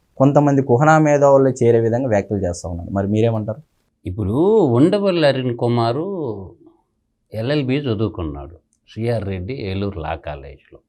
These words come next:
Speaker 2: చదువుకున్నావు. ఎవరికి ఊడిగం చేసినావు? కాంగ్రెస్ పార్టీకి నువ్వు ఊడిగం చేసినావు,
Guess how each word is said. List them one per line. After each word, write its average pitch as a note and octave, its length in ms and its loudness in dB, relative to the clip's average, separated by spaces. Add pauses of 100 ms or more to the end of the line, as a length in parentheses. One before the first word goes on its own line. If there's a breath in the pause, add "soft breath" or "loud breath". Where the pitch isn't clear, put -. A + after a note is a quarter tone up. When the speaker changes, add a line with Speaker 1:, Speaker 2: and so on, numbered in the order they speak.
(180)
Speaker 2:
చదువుకున్నావు. F#2 720 -4 (100)
ఎవరికి E3+ 280 2
ఊడిగం D#3+ 440 6
చేసినావు? B2+ 640 -4 (400)
కాంగ్రెస్ B2+ 480 -2
పార్టీకి A#2+ 440 -4
నువ్వు G#2+ 180 0
ఊడిగం G2+ 400 2
చేసినావు, D#2+ 380 -10